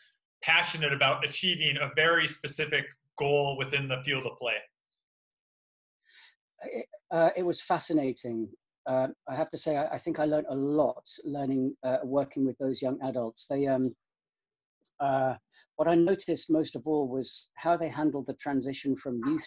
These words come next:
Speaker 2: to adult, uh, competitions. And they, they were, uh, m-, more or less all at the front of their field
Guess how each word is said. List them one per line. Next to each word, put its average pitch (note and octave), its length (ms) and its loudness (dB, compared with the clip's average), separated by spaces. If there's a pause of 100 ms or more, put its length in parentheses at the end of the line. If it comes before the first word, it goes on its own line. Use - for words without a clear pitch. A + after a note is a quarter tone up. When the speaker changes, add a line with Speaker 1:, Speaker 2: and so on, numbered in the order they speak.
Speaker 2:
to - 160 -8
adult, B2+ 420 -2 (720)
uh, B2+ 360 0
competitions. A2+ 880 -6 (380)
And C3+ 140 -2
they, C#3 140 0
they C#3+ 180 0
were, C3+ 400 2 (640)
uh, B2+ 180 -2 (240)
m-, D3+ 220 -12 (320)
more E3 240 2
or D#3 60 4
less D3+ 260 2 (100)
all D#3+ 340 2 (420)
at C3+ 120 -8
the C3 60 -10
front F#3+ 380 -2
of C#3 120 -10
their C#3+ 140 -2
field B2 520 -4